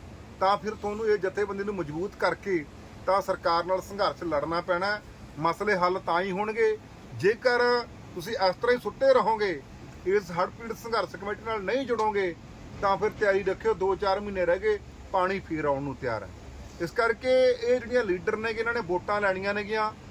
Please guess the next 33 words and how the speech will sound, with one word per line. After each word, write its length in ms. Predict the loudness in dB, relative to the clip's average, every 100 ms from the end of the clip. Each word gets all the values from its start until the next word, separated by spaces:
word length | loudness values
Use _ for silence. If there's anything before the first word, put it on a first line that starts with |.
| -10 -2
ਮਸਲਾ 320 | -2 0 0
ਤੁਹਾਡਾ 320 | 0 2 2
ਹੱਲ 220 | 2 0
ਨਹੀਂ 180 | -2 0
ਹੋਣਾ, 320 | 2 0 -2 -6 -16 -6 -2
ਮਸਲਾ 440 | 0 4 4 4
ਹੱਲ 120 | 2
ਹੋਣਾ 240 | -2 -2 -4
ਤੁਹਾਡਾ 360 | 0 0 0
ਜਥੇਬੰਦੀ 420 | 0 0 -2 -2
ਨਾਲ। 220 | -2 -2 -4 -16 -20 -18 -6 -2
ਜਥੇਬੰਦੀ 520 | 2 2 2 0 0
ਨਾਲ 200 | 2 2
ਜੁੜੋ। 480 | 0 4 6 4 0 -14 -18 -16 -6
ਜੇਕਰ 380 | 0 0 2 -2
ਤੁਸੀਂ 280 | -2 -4 -2
ਐਵੇਂ 220 | -2 -4
ਜਿਕਰ 220 | -8 -6
ਇਹ 140 | -2 0
ਲੀਡਰਾਂ 380 | -2 0 0
ਦੀਆਂ 120 | 0 0
ਭੇਡਾਂ 360 | 0 2 2
ਬਣ 140 | 2 2
ਰਹੇ, 220 | 0 -2
ਅਕਾਲੀਆਂ, 560 | 0 0 0 2 0
ਕਾਂਗਰਸ 440 | 2 -2 0 -2 -4
ਦੀਆਂ, 300 | -6 -6 -4
ਝਾੜੂ 280 | 0 2 2
ਵਾਲਿਆਂ 200 | 2 2
ਦੀਆਂ, 160 | 0
ਬੀਜੇਪੀ 400 | -2 -2 -2 0
ਵਾਲਿਆਂ 200 | 0 0
ਦੀਆਂ, 280 | -4 -6